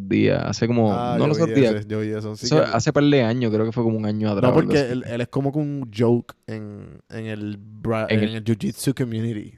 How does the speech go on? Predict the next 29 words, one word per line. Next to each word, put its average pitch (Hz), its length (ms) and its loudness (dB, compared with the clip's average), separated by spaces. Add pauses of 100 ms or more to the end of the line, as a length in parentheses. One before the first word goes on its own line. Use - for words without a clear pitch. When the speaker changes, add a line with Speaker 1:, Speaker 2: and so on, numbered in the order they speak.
Speaker 2:
En 120 180 -10
el 117 240 -6
martial 131 360 2
arts 165 120 2
Speaker 1:
en, 113 60 -4
Speaker 2:
community, 165 340 2
Speaker 1:
en - 0 -
el 107 140 8
Speaker 2:
él 113 60 6
es 131 80 8
Speaker 1:
movie 175 100 8
Speaker 2:
un 139 80 8
Speaker 1:
community 120 300 6
Speaker 2:
joke. 113 80 4
Speaker 1:
también. 110 280 2 (600)
Speaker 2:
Sí, 120 260 -2
loco, 143 240 4
porque 117 880 0
él, 123 240 -4
yo 123 120 2
creo 135 180 4
que 156 40 -4
él 156 80 0
montó, 143 560 4
él 107 140 -4
tiene 123 500 -2
un 117 300 -6
dojo 117 640 0
en 104 420 -12